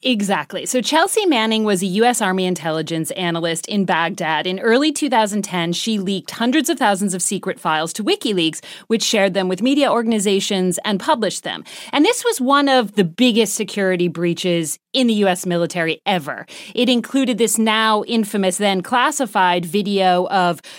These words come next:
a two thousand seven U S helicopter attack that killed about a dozen people in Baghdad, including two Reuters journalists.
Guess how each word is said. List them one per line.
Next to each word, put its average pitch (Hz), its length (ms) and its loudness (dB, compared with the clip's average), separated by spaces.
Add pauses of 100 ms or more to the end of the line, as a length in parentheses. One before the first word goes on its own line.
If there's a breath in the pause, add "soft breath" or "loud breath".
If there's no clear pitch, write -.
a 202 120 0
two 247 160 0
thousand 208 380 2
seven 196 420 0
U 214 320 0
S 190 180 0
helicopter 214 840 -2
attack 202 520 -4
that 185 160 -4
killed 196 340 -4 (140)
about 196 260 2
a 180 60 -2
dozen 208 360 0
people 202 300 -6
in 180 100 -2
Baghdad, 190 480 -2
including 208 640 -2 (260 loud breath)
two 233 360 2
Reuters 214 580 0
journalists. 240 720 -4